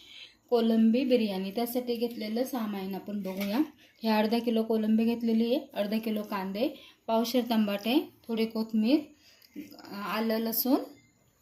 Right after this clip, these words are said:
आणि हे आपण घेतलेलं आहे गरम मसाला,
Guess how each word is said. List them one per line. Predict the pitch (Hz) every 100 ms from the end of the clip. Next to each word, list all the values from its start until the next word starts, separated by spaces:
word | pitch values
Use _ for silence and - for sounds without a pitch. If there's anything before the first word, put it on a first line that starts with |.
| _ _ _ -
आणि | 208 220
हे | 214 240 254
आपण | 247 262 254 254
घेतलेलं | 247 247 233 240
आहे | 233 240
गरम | 220 220 220 220
मसाला, | 226 233